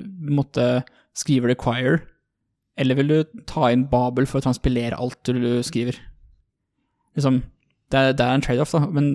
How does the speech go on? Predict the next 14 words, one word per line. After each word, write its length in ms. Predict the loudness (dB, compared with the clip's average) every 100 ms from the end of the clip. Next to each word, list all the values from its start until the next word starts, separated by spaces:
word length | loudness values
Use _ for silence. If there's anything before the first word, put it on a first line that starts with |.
| -2 -6 -10 -14 _ -14
jeg 220 | -10 -4
synes 200 | -4 -2
det, 100 | -4 0
at 460 | 0 0 -4 -4 -2
det 60 | 0
er 80 |
for 140 | 0 -2
lett 240 | -4 -4
å 40 | -2
velge 240 | 0 0
den 100 | 2
andre 220 | 2 0 -2
siden, 220 | -2
da. 60 | 0